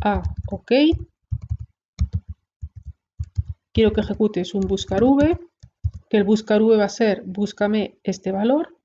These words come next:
quiero que me lo busques en esta tabla de aquí,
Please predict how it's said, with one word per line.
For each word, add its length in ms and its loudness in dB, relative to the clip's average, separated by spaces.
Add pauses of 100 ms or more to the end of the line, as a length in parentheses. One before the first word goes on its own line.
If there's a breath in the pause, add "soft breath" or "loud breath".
(880 soft breath)
quiero 240 2
que 80 0
me 80 2
lo 80 2
busques 640 -4 (260)
en 320 -2
esta 560 -6
tabla 300 -2
de 60 0
aquí, 280 0